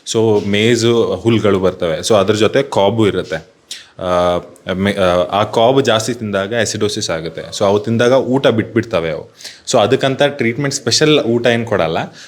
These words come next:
So ಅದಕ್ಕೆ ಟ್ರೀಟ್ ಮಾಡ್ತೀವಿ. So ಅಂದ್ರೆ ನಾವು ಸ್ಪೆಷಲ್ ಟ್ರೀಟ್ಮೆಂಟ್ ಯಾವಾಗ ಕೊಡೋದಂದ್ರೆ ಯಾವಾಗ ಪ್ರೆಗ್ನೆಂಟ್ ಇರುತ್ತೆ, ಲ್ಯಾಕ್ಟೇಷನ್ ಯಾವಾಗ ಇರುತ್ತೆ, ಗ್ರೋತ್ ಯಾವಾಗ ವೀನಿಂಗ್ ಪೀರಿಯಡ್ ಇರುತ್ತೆ, ಅವಾಗ ಸ್ಪೆಷಲ್ ಲ್ಯಾಕ್ಟೇಷನ್ ಕೊಡೋದು.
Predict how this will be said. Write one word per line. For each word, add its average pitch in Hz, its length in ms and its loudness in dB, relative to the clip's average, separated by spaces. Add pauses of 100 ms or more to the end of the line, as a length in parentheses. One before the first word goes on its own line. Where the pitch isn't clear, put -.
(120)
So - 60 -4
ಅದಕ್ಕೆ 113 380 2
ಟ್ರೀಟ್ 135 320 -2
ಮಾಡ್ತೀವಿ. 82 480 -6 (480)
So 120 360 4
ಅಂದ್ರೆ 113 560 0 (100)
ನಾವು 110 240 2
ಸ್ಪೆಷಲ್ - 380 0
ಟ್ರೀಟ್ಮೆಂಟ್ 127 420 -2
ಯಾವಾಗ 113 180 4
ಕೊಡೋದಂದ್ರೆ 110 520 0
ಯಾವಾಗ 110 240 2
ಪ್ರೆಗ್ನೆಂಟ್ 107 500 -2
ಇರುತ್ತೆ, 90 520 -4
ಲ್ಯಾಕ್ಟೇಷನ್ 107 580 0
ಯಾವಾಗ 95 240 2
ಇರುತ್ತೆ, 87 640 -6
ಗ್ರೋತ್ 113 460 0
ಯಾವಾಗ 101 240 4
ವೀನಿಂಗ್ 110 420 0
ಪೀರಿಯಡ್ 95 220 -2
ಇರುತ್ತೆ, 90 280 -8
ಅವಾಗ 110 360 2
ಸ್ಪೆಷಲ್ 156 380 -6
ಲ್ಯಾಕ್ಟೇಷನ್ 113 460 -6
ಕೊಡೋದು. 82 420 -8